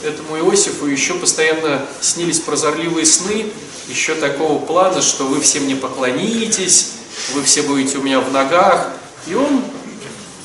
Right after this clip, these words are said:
не с-, не сумняшися, все это рассказывал на утро. Все сидят за столом, у всех и так на него аллергия. А он: «Вы знаете, мне сон тут такой приснился, вы будете мне кланяться».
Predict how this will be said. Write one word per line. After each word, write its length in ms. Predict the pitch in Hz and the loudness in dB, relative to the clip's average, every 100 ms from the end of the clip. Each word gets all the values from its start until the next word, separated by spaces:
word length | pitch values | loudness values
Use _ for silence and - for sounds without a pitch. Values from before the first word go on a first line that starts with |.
| 156 | -10
не 120 | 180 | 0
с-, 240 | - - 180 | 0 0 -4
не 140 | 185 - | -4 0
сумняшися, 1040 | - - - 180 180 226 - 180 - 143 | 2 2 2 -2 0 2 2 2 2 2
все 200 | - 190 | 0 2
это 120 | 196 | 2
рассказывал 580 | 170 - 143 135 127 127 | 4 4 4 2 0 -2
на 160 | 131 131 | 2 2
утро. 320 | 127 - 110 - 127 120 123 120 127 | 0 -4 -8 -8 -12 -12 -10 -8 -2
Все 140 | 170 | 2
сидят 340 | - 196 240 | 2 6 6
за 120 | 240 - | 6 4
столом, 480 | - 165 160 131 | 4 4 2 2
у 20 | 135 | 0
всех 200 | 151 160 | -2 -2
и 40 | |
так 240 | 208 - - - - | -4 -4 -6 -12 -10
на 80 | 143 | -6
него 320 | 147 151 147 | -4 0 4
аллергия. 560 | 135 147 151 143 135 117 - - - - | 4 4 2 0 0 0 -4 -10 -10 4
А 120 | 151 180 | 6 6
он: 100 | - 185 | 4 0
«Вы 60 | 156 | 4
знаете, 280 | 254 262 | 4 4
мне 120 | 165 143 | 2 2
сон 260 | 214 254 | 4 2
тут 140 | - 180 | 0 0
такой 240 | 180 180 | 0 0
приснился, 640 | 180 170 190 165 - 139 135 - - - - 143 - 151 | 2 2 2 2 2 2 -2 -8 -10 -10 -8 -8 -4 0
вы 100 | 190 | 2
будете 320 | 202 202 185 | 2 0 0
мне 160 | 180 | 0
кланяться». 600 | 175 160 139 120 - - | 2 4 4 2 0 -2